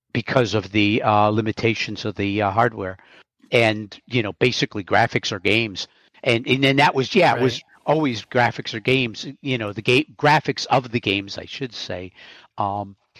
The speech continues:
Speaker 1: so, yeah, definitely. I, <laughs> I used to be my,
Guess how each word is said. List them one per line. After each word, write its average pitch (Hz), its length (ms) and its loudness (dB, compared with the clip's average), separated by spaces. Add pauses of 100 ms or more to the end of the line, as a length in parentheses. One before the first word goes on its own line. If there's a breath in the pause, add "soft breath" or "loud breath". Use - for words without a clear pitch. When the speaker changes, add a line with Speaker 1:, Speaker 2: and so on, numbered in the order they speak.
(180 soft breath)
Speaker 1:
so, 107 600 -2
yeah, 143 300 4
definitely. 131 500 -2
I, 107 60 2 (600 loud breath)
<laughs> - 240 2 (200 loud breath)
I 175 40 6
used 185 240 2
to 175 80 2
be 160 120 4
my, 127 300 4